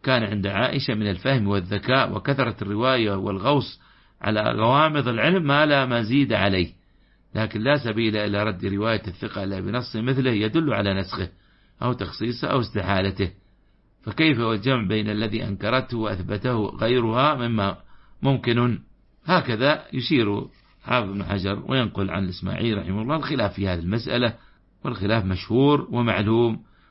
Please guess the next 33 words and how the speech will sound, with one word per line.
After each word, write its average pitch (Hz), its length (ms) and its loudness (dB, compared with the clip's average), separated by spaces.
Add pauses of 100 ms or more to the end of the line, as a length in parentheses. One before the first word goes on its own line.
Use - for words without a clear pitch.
(120)
والراجح 117 520 0
ما 175 140 2
ذكرته 113 500 0
لكم 98 300 -2 (600)
أن 139 140 0
الموتى 120 400 -2
لا 175 120 4
يسمعون 101 720 -2 (160)
بدليل 104 440 -2
الآيات 98 640 -4 (560)
والأحاديث. 98 840 0 (340)
وهكذا 104 380 0
أيضًا 101 260 -2
استفهام 101 500 -2
عمر 175 220 4
رضي 127 220 0
الله 120 180 0
عنه 131 180 2
في 123 200 -2
هذا 123 160 2
الحديث: 113 480 2 (600)
"يا 117 100 0
رسول 104 340 -4
الله، 101 160 -4
ما 143 160 2
تكلم 156 380 0
من 123 100 0
أجساد 139 440 0
لا 131 280 0
أرواح 131 300 2
لها؟" 120 340 2 (500)
استقر 147 400 0
عندهم 143 580 2